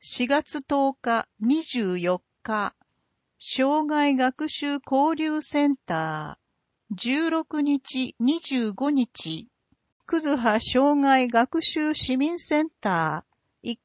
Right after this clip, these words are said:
回五百円。要予約。着物いろは、室田、電話八零五の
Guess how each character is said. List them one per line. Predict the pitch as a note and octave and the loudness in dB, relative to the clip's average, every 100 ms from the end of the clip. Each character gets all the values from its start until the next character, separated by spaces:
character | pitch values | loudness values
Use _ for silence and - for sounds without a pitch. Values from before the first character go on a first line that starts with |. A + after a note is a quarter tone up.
| _ | _
回 | - C#4+ B3 G#3+ - | 2 4 4 0 -6
五 | G#3+ B3 | 2 2
百 | D4+ D4+ - D4 C4+ | 4 -2 -2 0 4
円。 | F#3 D#3 G3 _ _ _ - | 4 2 -6 _ _ _ -2
要 | C4+ D4 G3+ | 2 4 4
予 | G3+ A3 | 4 4
約。 | B3 B3+ - A3+ G#3+ - _ _ _ _ | 4 2 -2 -4 -4 -8 _ _ _ _
着 | - C#4 | 2 4
物 | D#4 D#4 D#4 C#4 | 6 6 4 4
い | C#4+ | 4
ろ | C4+ B3+ | 4 4
は、 | G#3 E3+ - _ _ _ - | 2 0 -2 _ _ _ -2
室 | C4+ D4 A#3 | 2 4 4
田、 | - E3 C3+ - - | 2 -4 -4 -10 -6
電 | G#3+ B3 B3+ A#3+ | 2 2 4 2
話 | A3+ A3 A#3 | 2 2 -2
八 | - A#3 - D4+ | -4 -4 -2 -2
零 | D#4 C#4+ A3 | 2 4 4
五 | G3+ C4+ | 2 2
の | B3 F#3 | 2 -2